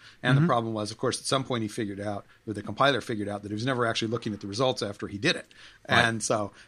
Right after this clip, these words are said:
Speaker 1: uh, <laughs> and so
Speaker 2: That's
Speaker 1: it didn't
Speaker 2: true. So
Speaker 1: matter <laughs> whether
Speaker 2: the,
Speaker 1: it was done
Speaker 2: so
Speaker 1: or not, and so it just turned it off.
Speaker 2: within
Speaker 1: The other
Speaker 2: the
Speaker 1: thing, uh,
Speaker 2: Oh, go on.
Speaker 1: for, for Quick Bench that was, uh, that I was trying to figure out is what we were doing in the loop was to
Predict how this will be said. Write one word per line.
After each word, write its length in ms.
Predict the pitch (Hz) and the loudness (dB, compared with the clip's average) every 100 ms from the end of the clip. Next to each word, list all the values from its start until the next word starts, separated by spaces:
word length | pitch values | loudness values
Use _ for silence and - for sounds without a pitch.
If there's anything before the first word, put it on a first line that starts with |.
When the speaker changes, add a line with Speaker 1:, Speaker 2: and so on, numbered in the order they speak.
| - | 2
Speaker 1:
uh, 260 | 139 127 117 147 | 6 8 6 4
<laughs> 560 | 131 - - - - | 0 -4 -16 -16 -4
and 100 | 139 | 0
so 100 | - | 6
Speaker 2:
That's 100 | 151 165 | 8 8
Speaker 1:
it 20 | |
didn't 160 | 131 | 8
Speaker 2:
true. 20 | 165 | 8
So 80 | 147 113 - | 8 4 2
Speaker 1:
matter 200 | 127 - - - - | -2 -4 -18 -20 -18
<laughs> 260 | - - | -16 -2
whether 220 | 131 151 | 8 10
Speaker 2:
the, 40 | 160 | 10
Speaker 1:
it 20 | |
was 120 | 147 | 10
done 140 | - 226 | 8 8
Speaker 2:
so 40 | |
Speaker 1:
or 40 | 160 | 8
not, 200 | 123 131 | 6 4
and 80 | |
so 120 | 117 110 | 0 -2
it 40 | |
just 160 | 107 - | -2 -8
turned 160 | 104 | -10
it 60 | 90 | -10
off. 120 | 87 _ - - 156 | -18 _ -20 -8 4
Speaker 2:
within 220 | 160 170 | 6 8
Speaker 1:
The 40 | 185 | 8
other 100 | 196 | 6
Speaker 2:
the 100 | 156 | 6
Speaker 1:
thing, 200 | 131 - _ _ _ - | 4 0 _ _ _ -4
uh, 100 | 135 | 4
Speaker 2:
Oh, 60 | 147 | 8
go 100 | 170 | 8
on. 100 | 98 | 6
Speaker 1:
for, 220 | 123 107 _ _ _ _ - | 0 -2 _ _ _ _ -14
for 140 | - | -8
Quick 260 | - 226 - | 4 4 4
Bench 280 | 110 92 - | 0 0 -4
that 120 | 113 | -4
was, 300 | 110 101 - | -4 -4 -2
uh, 320 | 110 104 101 - | -2 -2 -6 -8
that 100 | 110 | -8
I 20 | |
was 120 | 101 | -6
trying 300 | - 143 131 | 0 2 2
to 460 | 117 123 107 98 98 - - - - - - | 0 0 0 -2 -6 -12 -20 -20 -20 -20 -12
figure 300 | - 117 110 113 | -4 -2 0 2
out 260 | 123 120 | 4 2
is 400 | 107 101 98 92 - - - - - - - | 0 -4 -6 -8 -12 -20 -20 -20 -20 -20 -14
what 280 | 123 120 135 | -4 2 2
we 100 | 131 | 4
were 80 | 123 | 2
doing 200 | 143 156 | 4 4
in 60 | 117 | 2
the 60 | |
loop 380 | 113 180 175 165 | 2 4 2 0
was 440 | 120 110 110 107 - | -2 -2 -2 -4 -4
to 220 | 113 | -4